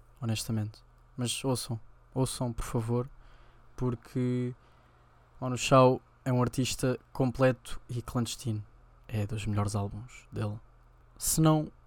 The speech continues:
o melhor álbum dele. E porquê este se não? Ou seja, não tomar por garantido que este é o melhor álbum dele. Pá, porque ainda tenho de ouvir o Próxima Estación Esperanza, ahm, que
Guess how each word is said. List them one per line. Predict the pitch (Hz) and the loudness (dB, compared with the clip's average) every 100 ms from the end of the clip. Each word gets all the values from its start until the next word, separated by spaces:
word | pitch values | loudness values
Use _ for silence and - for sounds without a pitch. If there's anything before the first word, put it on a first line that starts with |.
| - | -4
o | |
melhor | 139 131 143 139 | 0 6 8 8
álbum | 113 104 107 - - - - | 6 2 -2 -8 -12 -16 -8
dele. | 110 107 - - - - - | -4 -4 -6 -16 -16 -20 -10
E | 143 | 0
porquê | - 156 - 170 165 - | 4 4 6 6 6 2
este | 143 - | -2 0
se | - - | 2 4
não? | 147 123 104 - - - - - - | 4 4 2 -4 -14 -20 -20 -20 -14
Ou | 117 | -10
seja, | - 113 | -4 0
não | 117 139 135 | 4 4 4
tomar | - 131 | 2 2
por | 127 127 | 4 4
garantido | 123 127 120 131 117 | 4 2 2 -2 -2
que | |
este | 120 - | -4 -2
é | |
o | 120 | 0
melhor | 120 120 | 2 4
álbum | 117 117 110 | 2 0 -2
dele. | 110 110 - - - - - - - - | -2 -4 -10 -20 -20 -20 -20 -20 -20 -8
Pá, | - | -2
porque | 120 - | 0 0
ainda | 113 | 0
tenho | 110 117 | 2 2
de | 117 | 4
ouvir | 117 120 | 4 4
o | 120 117 | 2 4
Próxima | - 120 123 120 | 4 4 2 2
Estación | - 120 - 127 131 143 - - | 2 0 0 -2 -4 -10 -16 -12
Esperanza, | 123 - 123 120 117 117 147 - - - - - - - | -10 2 4 6 6 4 0 -4 -18 -20 -20 -20 -16 -2
ahm, | 131 131 131 127 131 131 131 - - - - - - | 0 2 0 -2 -4 -6 -8 -12 -20 -20 -20 -20 -20
que | - - 123 117 110 | -10 -4 0 0 -2